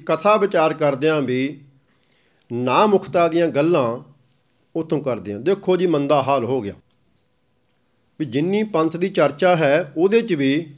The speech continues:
ਵੀ ਕੁਛ ਮਾੜਾ ਹੋ ਗਿਆ ਹੈ, ਉਹਨੂੰ ਸਮਾਂ ਵੱਧ ਜਾ ਰਿਹਾ ਹੈ। ਇੱਥੋਂ ਖੜ ਕੇ ਬੋਲਣ ਦੇ ਵਿੱਚ ਵੀ,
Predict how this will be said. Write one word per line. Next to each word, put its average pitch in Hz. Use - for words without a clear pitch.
ਵੀ 165
ਕੁਛ 170
ਮਾੜਾ 151
ਹੋ 147
ਗਿਆ 156
ਹੈ, 131
ਉਹਨੂੰ 220
ਸਮਾਂ 160
ਵੱਧ 156
ਜਾ 120
ਰਿਹਾ 92
ਹੈ। -
ਇੱਥੋਂ 147
ਖੜ 156
ਕੇ 226
ਬੋਲਣ 185
ਦੇ 180
ਵਿੱਚ 175
ਵੀ, 185